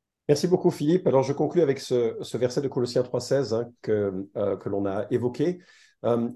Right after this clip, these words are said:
qui nous dit vraiment que l'on, on est édifié par la parole. Et pourquoi les chrétiens chantent ? Ben, ils chantent parce qu'un jour, Dieu est, a, a eu pitié d'eux et qu'il a pardonné leurs fautes par le sacrifice de Jésus-Christ. Et ces hommes et ces femmes ont compris qu'ils étaient redevables devant un Dieu saint. Ils se sont repentis dans la foi et la confiance que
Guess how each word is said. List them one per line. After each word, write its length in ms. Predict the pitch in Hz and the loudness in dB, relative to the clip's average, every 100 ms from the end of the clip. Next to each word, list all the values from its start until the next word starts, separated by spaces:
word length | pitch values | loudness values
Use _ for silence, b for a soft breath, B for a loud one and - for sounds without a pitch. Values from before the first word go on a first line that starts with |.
| - | -10
qui 160 | - 147 | -2 2
nous 120 | 147 | 2
dit 160 | 135 180 | 4 4
vraiment 260 | 139 160 | 4 4
que 160 | 185 - | 4 2
l'on, 220 | 127 123 | 2 0
on 140 | 143 123 | 0 0
est 100 | 139 | 0
édifié 360 | 131 143 156 | -2 -4 -4
par 120 | 151 127 | 0 0
la 80 | |
parole. 240 | 120 117 120 | 2 2 2
Et 80 | 123 | 0
pourquoi 300 | 180 202 185 | 0 4 4
les 100 | 151 | 2
chrétiens 380 | - 147 - | -2 -4 -2
chantent ? 360 | 135 - 143 156 | -4 0 -2 0
Ben, 120 | 127 | -2
ils 40 | 117 | 0
chantent 280 | 165 175 | 0 0
parce 160 | 135 - | -2 -2
qu'un 160 | 131 127 | 2 2
jour, 260 | 120 156 | 2 -2
Dieu 320 | 107 107 156 - | -2 0 0 0
est, 300 | 123 120 107 107 b b b | -2 0 -2 -8 b b b
a, 340 | - 110 104 - | -2 0 -2 -6
a 80 | 127 | -4
eu 140 | 123 120 | -4 -2
pitié 320 | 175 - 156 | -4 2 4
d'eux 320 | 151 190 - - | 4 2 0 -6
et 140 | 117 | -6
qu'il 260 | 104 - 123 | -6 -6 2
a 380 | 113 107 - - - | 4 4 2 -4 -2
pardonné 400 | 165 156 156 147 | 0 2 2 2
leurs 160 | 143 | 0
fautes 300 | - 156 160 | -2 -6 -6
par 140 | - 120 | -2 -2
le 60 | |
sacrifice 440 | 107 131 139 131 123 | -2 -4 -6 -8 -4
de 100 | 120 | -2
Jésus-Christ. 540 | 120 117 110 123 151 - | -2 -4 -6 -8 -8 -6
Et 160 | 117 | -4
ces 280 | 110 - 113 | -4 -4 0
hommes 140 | 151 | 2
et 20 | 143 | 2
ces 140 | 135 | 0
femmes 220 | 127 151 | 0 2
ont 60 | 135 | 2
compris 420 | - 156 147 180 | 2 -4 -2 -4
qu'ils 160 | 175 113 | 0 0
étaient 180 | 120 | 0
redevables 420 | 135 151 147 165 127 | 2 2 4 2 2
devant 180 | 117 | 0
un 80 | 127 | 0
Dieu 180 | 110 113 | 0 -4
saint. 280 | 110 127 135 | -4 -4 -4
Ils 80 | 135 | -6
se 100 | - | -12
sont 180 | - | -8
repentis 400 | 107 147 143 127 | -2 0 0 0
dans 120 | 135 110 | 0 0
la 80 | |
foi 240 | 107 - 131 | 0 0 2
et 40 | |
la 60 | 107 | 2
confiance 540 | - 117 - 123 131 | -4 -6 -4 -6 -6
que 200 | - 104 | -4 -4